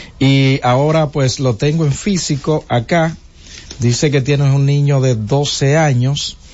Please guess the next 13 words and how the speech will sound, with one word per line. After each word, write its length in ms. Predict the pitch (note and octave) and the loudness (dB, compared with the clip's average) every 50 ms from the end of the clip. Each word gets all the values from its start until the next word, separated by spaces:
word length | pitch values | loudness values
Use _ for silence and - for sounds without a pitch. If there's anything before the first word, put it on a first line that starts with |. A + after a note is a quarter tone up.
| - - - - - - - - - - - - | -20 -20 -20 -20 -20 -20 -20 -20 -20 -20 -20 -10
que 540 | - - B2+ B2 A#2+ A#2+ A#2+ A#2 A#2 A#2 - - | -4 0 2 2 4 4 4 4 2 2 0 0
está 220 | C3 - - C#3+ | -2 -2 0 -2
en 100 | D3 D#3 | -2 0
tratamiento 840 | - D#3 D#3 - D3 C3 C3 C#3 D3 D#3 D#3+ D#3+ D3+ - D#3+ D3+ - | -2 -2 -2 0 0 2 2 2 4 2 2 0 0 -2 -2 -2 -2
epiléptico, 880 | - B2 A#2 G2+ A#2 B2+ C3 F3+ G3+ F#3 D#3 D#3 - D#3 C#3 - D#3+ C3+ | -2 -2 0 0 0 0 2 2 0 0 -2 -4 -6 -6 -4 -2 -4 -2
pero 220 | - C3 A#2 A2 | 0 0 -2 -2
que 120 | - A#2+ A2+ | -2 -2 -2
se 120 | - A#2 | -2 -2
está 200 | G#2+ - - C3+ | -4 -2 -2 0
evaluando 500 | C#3+ D3 C#3+ C#3 C#3+ D3+ D3+ D3+ D3 C3+ | 0 0 0 0 0 0 -2 -2 -4 -2
para 200 | - C#3 B2 B2 | -2 -2 -2 0
una 180 | B2+ D3 D3+ - | 0 -2 -4 -4
posible 840 | - - C3+ A#2+ - - - - D#3+ E3+ F#3 F3+ G3 G3 F#3+ F#3+ | -6 -6 -6 -6 -6 -6 -4 -2 -2 -2 0 0 0 -2 -2 -4